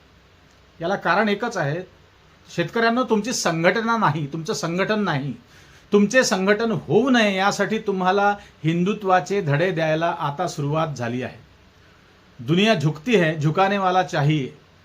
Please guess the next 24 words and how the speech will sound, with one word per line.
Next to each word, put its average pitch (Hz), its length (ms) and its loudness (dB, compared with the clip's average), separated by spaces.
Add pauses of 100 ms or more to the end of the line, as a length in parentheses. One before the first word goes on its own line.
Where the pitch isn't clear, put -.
(120)
हाच 220 540 2
एकमेव 190 440 -2
फॉर्म्युला 196 520 -2 (340)
तुमच्यावर 196 520 2
वापरला 175 540 0
जात 156 360 0
आहे, 147 220 0
पण 156 180 -6
तुमच्या 160 400 -4
हे 156 160 0
लक्षात 160 380 -4 (180)
का 190 180 2
येत 160 240 -2
नाही 123 220 -10 (140)
हा 151 60 -10
प्रश्न 160 340 -10
आहे. 135 180 -6 (840)
पण 233 100 -4
घाबरू 170 260 2
नका, 131 260 -2 (140)
तुम्ही 180 300 2
पुण्यवान 196 600 0
आहात, 160 300 2 (600)
तुम्ही 180 240 0